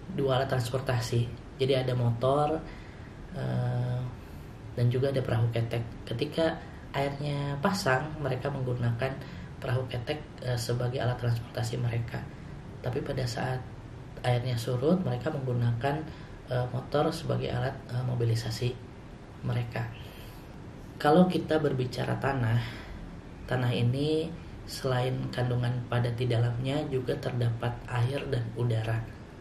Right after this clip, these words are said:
Air ini akan keluar, eh, dari dalam tanah ke permukaan melalui pori-pori tanah jika ada s-, beban di atasnya. Jadi kebayang ya teman-teman,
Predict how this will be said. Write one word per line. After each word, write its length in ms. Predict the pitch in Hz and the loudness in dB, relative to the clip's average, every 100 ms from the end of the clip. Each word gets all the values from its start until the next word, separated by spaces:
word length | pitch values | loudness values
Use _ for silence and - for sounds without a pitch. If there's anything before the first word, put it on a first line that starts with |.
| - - - - - | -14 -12 -12 -10 0
Air 160 | 139 135 | 2 4
ini 560 | 127 127 139 165 175 | 2 0 0 2 2
akan 560 | 139 123 135 131 135 135 - | 0 0 0 2 -2 -2 2
keluar, 480 | 143 120 120 139 - - - - - - - 131 | 4 6 6 4 -2 -10 -16 -16 -16 -16 -10 -4
eh, 720 | 127 120 120 123 120 123 127 - 135 | 0 2 2 2 0 0 -4 -6 0
dari 240 | 123 127 | 2 4
dalam 320 | 123 120 123 | 4 4 4
tanah 480 | 117 117 139 - - | 2 2 2 -4 -6
ke 80 | 135 117 | -4 -2
permukaan 880 | 123 123 113 - - 123 147 165 | 0 -2 -4 -8 -2 0 2 0
melalui 400 | 147 127 117 123 | 0 2 4 2
pori-pori 640 | 143 - 120 117 120 117 - | 0 0 0 0 0 0 0
tanah 400 | 117 113 117 - - - - - | 0 0 0 -2 -8 -14 -12 -6
jika 400 | 127 120 - 135 | -4 -2 -2 0
ada 160 | 135 | 0
s-, 240 | 127 - - 131 | -2 -8 -6 -2
beban 480 | 123 127 139 160 - - - - - - - - - - 135 | 0 0 0 -2 -6 -12 -14 -14 -16 -16 -16 -16 -16 -12 -6
di 80 | 127 | -2
atasnya. 520 | 117 120 - 120 113 - - - - | 0 0 0 0 0 -4 -10 -10 -2
Jadi 160 | 151 147 | 0 2
kebayang 400 | 131 123 139 147 | 4 4 6 4
ya 160 | 131 127 | 2 2
teman-teman, 640 | 123 120 120 120 123 135 | 2 2 4 4 4 0